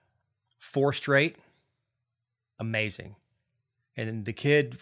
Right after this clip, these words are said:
is very humble. He doesn't like the spotlight, doesn't like doing interviews.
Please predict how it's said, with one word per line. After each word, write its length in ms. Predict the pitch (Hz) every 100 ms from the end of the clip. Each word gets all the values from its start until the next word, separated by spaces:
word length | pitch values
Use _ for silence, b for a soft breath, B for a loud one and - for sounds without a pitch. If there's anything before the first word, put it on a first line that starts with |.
| -
is 560 | - 127 120 117 107 -
very 420 | 135 113 131 127
humble. 400 | 107 113 117 117
He 100 | 110
doesn't 260 | 113 117 120
like 140 | 113
the 60 | -
spotlight, 460 | - 110 107 110 107
doesn't 240 | 110 113
like 160 | 113 107
doing 240 | 113 110
interviews. 640 | 107 104 110 107 104 104